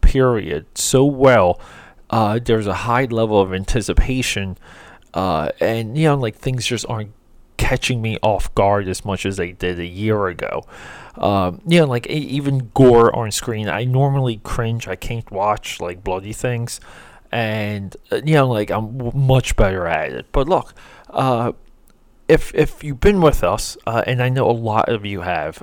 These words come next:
and I thank you so much because everything we've been doing for the thirty-one Days of Dread have,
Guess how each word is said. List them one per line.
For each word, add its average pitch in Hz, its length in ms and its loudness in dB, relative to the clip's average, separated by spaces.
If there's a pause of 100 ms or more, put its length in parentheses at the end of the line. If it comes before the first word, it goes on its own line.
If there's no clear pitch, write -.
and 98 460 -6
I 98 140 -8
thank 101 420 -6
you - 320 -8
so 117 420 0
much 87 400 -6
because 95 720 -4 (180)
everything 156 460 -2
we've 135 160 -4
been 117 160 -4
doing 101 240 -2
for - 160 -10
the 90 80 -6
thirty-one 104 420 -6
Days 101 220 -4
of 95 100 -8
Dread 107 300 0 (480)
have, 107 680 -4